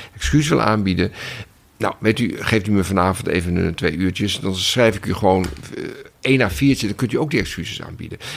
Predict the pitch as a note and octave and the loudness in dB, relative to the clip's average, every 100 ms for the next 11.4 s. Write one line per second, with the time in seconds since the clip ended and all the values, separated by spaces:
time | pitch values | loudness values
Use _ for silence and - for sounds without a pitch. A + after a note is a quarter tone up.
0 | - A2 C#3+ D3 A#2 A#2+ A2+ E3 G3 - | -2 4 4 2 -2 0 4 4 2 -10
1 | - - - B2 C3 G#2+ B2+ F#2+ A#2 A#2 | -14 -10 2 2 4 4 2 4 4 4
2 | A#2 G#2+ G2+ G2+ G2+ G2+ C3+ C#3+ D#3+ A2+ | 4 4 2 0 -2 -2 0 2 2 0
3 | G2+ A#2+ - D3+ - A2+ E2+ C#2+ - - | 0 0 0 -2 0 0 0 -2 -8 -12
4 | - - - - G2+ F2 G#2 G2 A2+ A2+ | -18 -20 -18 -10 -4 -4 -6 -2 2 2
5 | A2 A#2+ A2 G#2+ A2 A#2+ F2+ - - - | 4 4 4 2 4 2 0 -6 -12 -20
6 | - _ - A2 G2 E2+ - G#2 G2 G#2+ | -20 _ 4 6 4 0 0 0 2 0
7 | - G#2 G2+ G2+ G2 F#2+ - F#2 - G#2+ | 2 0 2 2 2 -2 -4 -4 0 0
8 | G#2 E2+ - G2 F2+ F#2 - - G#2 F#2+ | 0 -2 2 2 2 -2 -2 2 2 2
9 | F2+ - - G#2 F#2+ F2 F#2+ G2 F#2 F2 | -4 -4 2 2 2 0 0 2 2 0
10 | - - - - F3 C#3 F#2 E2+ - - | -4 -12 -10 -4 -2 0 0 -2 -2 2
11 | A2 - G#2+ G2 | 0 0 -8 -10